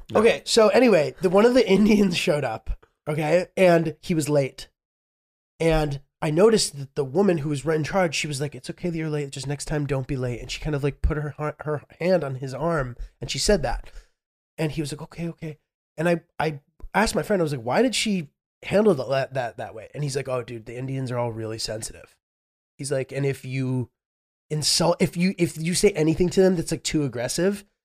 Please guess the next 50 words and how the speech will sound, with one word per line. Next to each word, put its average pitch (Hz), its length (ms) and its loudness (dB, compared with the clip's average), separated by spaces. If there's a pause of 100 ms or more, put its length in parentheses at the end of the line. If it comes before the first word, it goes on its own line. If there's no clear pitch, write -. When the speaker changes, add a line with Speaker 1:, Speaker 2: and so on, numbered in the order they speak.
(200)
Speaker 2:
they 143 260 -2 (160)
will 151 140 -2
get 151 180 0
really, 143 320 0
really 131 260 -2
sad 127 440 0
and 139 160 -4
they'll 135 100 0
go 123 240 -4 (120)
binge 123 260 -4
drink. - 320 -14 (300)
And 143 120 -4
they 151 40 0
can't 143 260 -2
handle 135 220 -2
binge 131 260 -4
drinking 117 340 -10
because, 120 340 -6
like, 123 240 -6 (300)
natural 127 380 -4
selection, 131 600 -2
they 135 100 -4
didn't 131 200 -4
have 123 340 -2
alcohol." 120 580 -10 (640)
So, - 140 0
like, 160 220 2
the 170 60 4
way 156 180 6
that 139 160 0
alcohol 139 440 0
really 127 320 -4
affects - 420 -8
them 190 440 2
is 160 120 0
because 151 340 -4
they 151 100 0
just 139 160 -4
haven't 131 320 -2
had 127 220 -4
it 117 120 -6
in 127 180 -2
their, 117 180 -2
like, 110 240 -6
genes. 120 420 -2
Speaker 1:
Is 117 140 4
it 123 240 4
an 120 120 4
enzyme 131 520 4
problem? 151 520 0